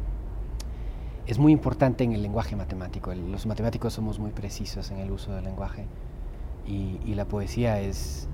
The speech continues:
busca precisamente la ambigüedad, ¿no? Eh, u-, una línea en poesía o un poema en poesía funciona mejor si tiene distintas interpretaciones o distintos niveles de interpretación. Si es,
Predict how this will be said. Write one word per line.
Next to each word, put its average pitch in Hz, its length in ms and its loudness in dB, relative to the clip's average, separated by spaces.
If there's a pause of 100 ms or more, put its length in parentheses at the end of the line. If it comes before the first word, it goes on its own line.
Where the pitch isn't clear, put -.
(720)
busca 117 440 2
precisamente 107 1160 -4 (260)
la 98 100 -2
ambigüedad, 92 520 -2 (800)
¿no? 107 260 -4 (560)
Eh, 95 160 -8
u-, - 260 -4
una 120 120 4
línea 135 560 8
en 117 140 2
poesía 113 480 2
o 101 40 2
un 117 200 4
poema 120 340 2
en 113 80 0
poesía 120 540 0 (1120)
funciona 139 460 6
mejor 135 380 4
si - 200 -4
tiene 117 500 0 (300)
distintas - 540 -2
interpretaciones 104 880 -4
o 101 60 -4
distintos 107 480 -4
niveles 107 480 -2
de 117 40 -2
interpretación. 98 760 -6
Si - 120 -8
es, 107 180 -6